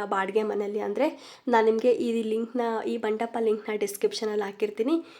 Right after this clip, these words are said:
ನೀವು ಬೇಕಾದ್ರೆ ಪರ್ಚೇಸ್ ಮಾಡ್ಕೋಬೋದು. ದೇವ್ರ ಪೂಜೆ ಮುಗಿಸ್ಕೊಂಡಾದ್ಮೇಲೆ ಇವಾಗ ಬೆಳಗ್ಗೆ ತಿಂಡಿಗೆ ರೆಡಿ ಮಾಡ್ಕೋಬೇಕು. So ನಾನಿವತ್ತು ತಿಂಡಿಗೆ ಅಂತ ಹೆಸರು ಕಾಳಿನ ದೋಸೆ ಜೊತೆಗೆ ಕೆಂಪು ಚಟ್ನಿ ಮತ್ತು ಶೇಂಗಾ ಚಟ್ನಿ,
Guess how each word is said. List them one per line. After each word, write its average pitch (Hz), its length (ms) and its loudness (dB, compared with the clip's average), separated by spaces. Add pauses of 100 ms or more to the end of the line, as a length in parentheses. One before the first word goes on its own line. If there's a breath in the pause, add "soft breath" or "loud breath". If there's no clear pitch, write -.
(140 loud breath)
ನೀವು 226 160 8
ಬೇಕಾದ್ರೆ 208 500 2
ಪರ್ಚೇಸ್ 214 420 0
ಮಾಡ್ಕೋಬೋದು. 202 920 -4 (680 soft breath)
ದೇವ್ರ 294 220 8
ಪೂಜೆ 320 360 2
ಮುಗಿಸ್ಕೊಂಡಾದ್ಮೇಲೆ 233 1080 0
ಇವಾಗ 226 320 0
ಬೆಳಗ್ಗೆ 208 400 -2
ತಿಂಡಿಗೆ 220 500 -2
ರೆಡಿ 208 240 0
ಮಾಡ್ಕೋಬೇಕು. 202 640 -2 (340 loud breath)
So - 140 4
ನಾನಿವತ್ತು 285 680 0
ತಿಂಡಿಗೆ 247 460 -4
ಅಂತ 233 280 -2
ಹೆಸರು 226 400 -4
ಕಾಳಿನ 254 380 0
ದೋಸೆ 220 280 -4
ಜೊತೆಗೆ 220 420 -4
ಕೆಂಪು 254 400 -2
ಚಟ್ನಿ 269 300 -2
ಮತ್ತು 240 360 -4
ಶೇಂಗಾ 220 360 -2
ಚಟ್ನಿ, 233 500 -4